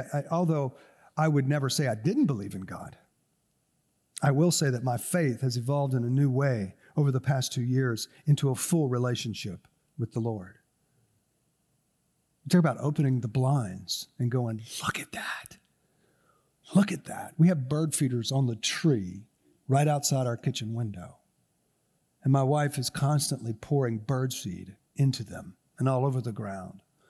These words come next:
Yeah, somebody sent me a, some s-, thing on Facebook. "You might be sixty if you start watching birds." Hey, mm, call it what you want. It's a delightful activity. We're kinda empty nesters.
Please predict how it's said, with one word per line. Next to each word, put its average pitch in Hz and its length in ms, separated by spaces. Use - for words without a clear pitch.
Yeah, 151 320
somebody 175 320
sent 143 260
me 139 140
a, 131 200
some 135 320
s-, - 220
thing 135 260
on 117 240
Facebook. 127 500
"You 147 120
might 156 240
be 139 120
sixty - 480
if - 520
you 143 100
start 131 240
watching 120 380
birds." 104 440
Hey, 143 460
mm, 151 220
call 190 260
it 143 60
what 147 220
you 135 60
want. 120 420
It's 143 180
a 143 40
delightful 131 600
activity. 110 640
We're 143 140
kinda 175 440
empty 151 360
nesters. 139 680